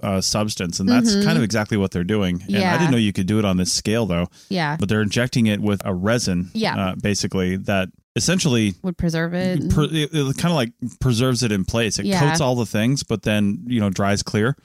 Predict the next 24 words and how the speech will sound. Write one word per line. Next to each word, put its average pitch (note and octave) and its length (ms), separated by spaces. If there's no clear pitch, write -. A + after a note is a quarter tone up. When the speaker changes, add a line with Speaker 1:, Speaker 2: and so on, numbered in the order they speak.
Speaker 2:
Yeah. G3 240
Speaker 1:
So, G2+ 380
so G2+ 160
it F#2+ 60
just G#2+ 160
looks A2 180
like G2+ 120
a - 40
piece - 200
of F#2+ 60
wood, G2 220
probably C3+ 280
an G2 60
incredibly G2+ 400
heavy B2+ 380
piece F2 220
of E2+ 80
wood. F2 180
Speaker 2:
Yeah, E4+ 340
but, D#4+ 180
like, D4 200
how D#4+ 300
do F#4 60
you, F#4+ 300